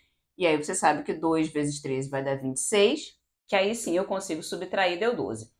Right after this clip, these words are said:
Mas vamos continuar ali em cima um pouquinho pra ver o que que acontece. Trinta e oito menos trinta e nove dá menos um. Então eu vou colocar o um aqui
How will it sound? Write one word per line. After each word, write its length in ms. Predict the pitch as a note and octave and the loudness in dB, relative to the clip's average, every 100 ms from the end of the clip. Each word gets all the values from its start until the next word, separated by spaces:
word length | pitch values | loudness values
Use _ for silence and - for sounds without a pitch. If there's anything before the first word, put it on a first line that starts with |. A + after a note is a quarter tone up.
| _ _ _ _ _ - | _ _ _ _ _ 6
Mas 200 | D#4+ A4+ | 10 10
vamos 240 | A4+ D5 | 8 2
continuar 400 | D5+ B4+ B4+ A4+ | 0 0 4 6
ali 140 | G#4 G4+ | 6 6
em 20 | |
cima 240 | E4 - D#4+ | 0 2 4
um 40 | |
pouquinho 320 | E4+ B3+ C4+ | 4 4 2
pra 140 | B3+ A#3+ | 2 2
ver 160 | A#3 | 2
o 40 | A3+ | 0
que 80 | - | 0
que 60 | |
acontece. 680 | A3+ A#3+ G#3+ E3 C3 - - _ _ _ - | 0 0 2 2 2 -2 -10 _ _ _ -4
Trinta 360 | E4 C5 C5+ | -2 0 4
e 60 | A#4 | 8
oito 380 | C#4 C#4 C#4+ D#4+ | 10 10 8 2
menos 380 | B3 A#3+ C#4 | 0 0 -2
trinta 320 | - A#3+ A#3+ G3+ | -4 -4 0 0
e 40 | |
nove 400 | F#3 A#3+ A#3+ F#3+ | 4 4 4 2
dá 380 | F#3 A#3 A4 C#5 | 2 6 6 4
menos 440 | G#4 F4+ C4+ G#3+ D3 | 0 0 0 0 0
um. 280 | C#3 G2+ - _ _ - | 0 -2 -10 _ _ 4
Então 160 | G#4 | 6
eu 40 | A4+ | 6
vou 140 | A#4+ | 4
colocar 480 | A#4 G#4+ G4+ F4+ F#4+ | 6 6 8 8 8
o 80 | D#4+ | 6
um 220 | C#4 C#4+ | 4 2
aqui 360 | C#4+ B3+ B3+ | 2 -2 4